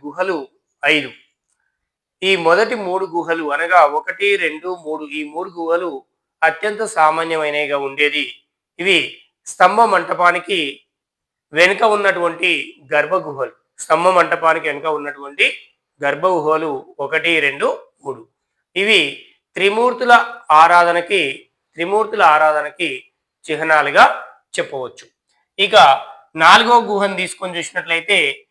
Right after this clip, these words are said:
ఈ నాలుగో గుహలో అర్ధనారీశ్వరుని, అర్ధనారీశ్వరుని ప్రతిమ గలదు. ఒకటి, రెండు, మూడు గుహలేమో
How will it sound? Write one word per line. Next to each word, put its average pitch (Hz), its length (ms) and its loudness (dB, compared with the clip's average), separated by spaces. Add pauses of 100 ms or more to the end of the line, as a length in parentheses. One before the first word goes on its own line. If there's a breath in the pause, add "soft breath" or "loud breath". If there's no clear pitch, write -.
(340)
ఈ 202 120 2
నాలుగో 208 480 4
గుహలో 175 680 -4 (440)
అర్ధనారీశ్వరుని, 180 1300 2 (220)
అర్ధనారీశ్వరుని 160 1300 0 (300)
ప్రతిమ 156 260 -6
గలదు. 131 560 -6 (520)
ఒకటి, 220 300 2
రెండు, 220 200 2
మూడు 196 240 -4
గుహలేమో 185 600 -2